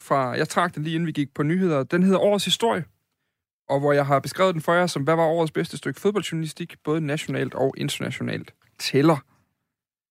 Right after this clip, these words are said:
Øh, Jeppe, du var sidst,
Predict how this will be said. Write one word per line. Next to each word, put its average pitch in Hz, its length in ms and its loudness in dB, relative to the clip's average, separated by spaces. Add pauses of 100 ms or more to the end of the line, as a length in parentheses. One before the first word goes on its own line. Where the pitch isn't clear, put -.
(840)
Øh, 123 2000 -2
Jeppe, 165 240 2 (340)
du 170 60 -2
var 156 80 -2
sidst, - 420 -6